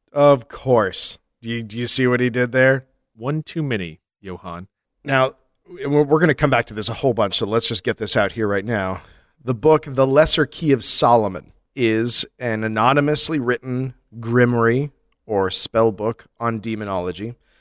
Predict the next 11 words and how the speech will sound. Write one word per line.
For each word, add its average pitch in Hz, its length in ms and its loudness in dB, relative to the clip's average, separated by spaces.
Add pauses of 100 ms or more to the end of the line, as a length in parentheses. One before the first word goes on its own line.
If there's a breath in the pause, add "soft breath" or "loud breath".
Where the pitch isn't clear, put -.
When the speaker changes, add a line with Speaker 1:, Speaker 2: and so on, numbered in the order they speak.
(320)
Speaker 1:
Uh, 98 220 0
it 107 60 -12
was 117 100 -6
compiled 139 480 0
in 123 80 -6
the 107 80 -12
mid 143 320 -2
seventeenth 120 460 0
century, 101 480 -6
mostly 160 720 2
from 117 680 -2